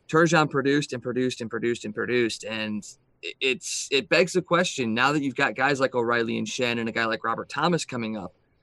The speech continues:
how much, you know, does Tarasenko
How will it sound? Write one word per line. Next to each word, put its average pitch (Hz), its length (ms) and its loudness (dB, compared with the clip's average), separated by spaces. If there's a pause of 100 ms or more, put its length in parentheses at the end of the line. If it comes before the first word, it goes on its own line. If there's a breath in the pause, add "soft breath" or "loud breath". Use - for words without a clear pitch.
(340)
how 139 260 4
much, 131 600 0 (320)
you 117 160 -8
know, 95 160 -10 (460)
does 139 180 0
Tarasenko 123 880 2